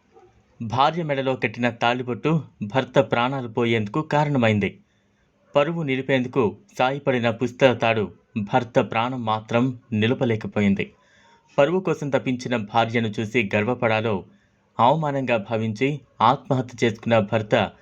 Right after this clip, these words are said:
అఘాయిత్యానికి బాధపడాలో తెలియని పరిస్థితి.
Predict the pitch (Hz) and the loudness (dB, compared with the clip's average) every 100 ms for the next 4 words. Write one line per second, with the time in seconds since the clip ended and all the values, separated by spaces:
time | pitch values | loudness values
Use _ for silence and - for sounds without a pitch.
0 | _ - 117 120 147 139 - 127 117 117 | _ -2 -2 0 0 -2 -2 -4 -2 -4
1 | 101 107 117 123 117 107 104 139 135 - | 0 2 0 -2 -2 0 0 -2 -4 -2
2 | 120 131 117 110 107 104 - 104 101 | 0 2 0 0 0 -2 -4 -2 -2